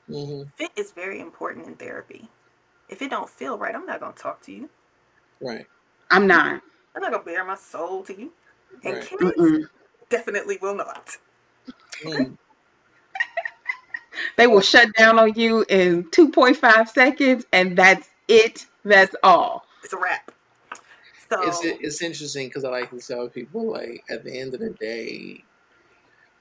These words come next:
Speaker 1: even adults are just big-ass kids.
Speaker 2: That's
Speaker 1: That's why
Speaker 2: what I
Speaker 1: it's
Speaker 2: tell 'em.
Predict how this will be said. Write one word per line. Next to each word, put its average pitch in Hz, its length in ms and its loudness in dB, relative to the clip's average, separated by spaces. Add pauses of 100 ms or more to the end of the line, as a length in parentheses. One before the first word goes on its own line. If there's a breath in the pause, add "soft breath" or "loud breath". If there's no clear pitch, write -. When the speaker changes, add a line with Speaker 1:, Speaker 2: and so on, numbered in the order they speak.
(440)
Speaker 1:
even 233 240 -8
adults 139 420 -8
are - 40 -18
just - 240 -20
big-ass 123 460 -10
kids. 127 540 -12 (280)
Speaker 2:
That's - 0 -
Speaker 1:
That's - 160 -8
why 127 100 -6
Speaker 2:
what - 60 -6
I 254 80 -6
Speaker 1:
it's - 120 -14
Speaker 2:
tell 254 180 -14
'em. 277 60 -20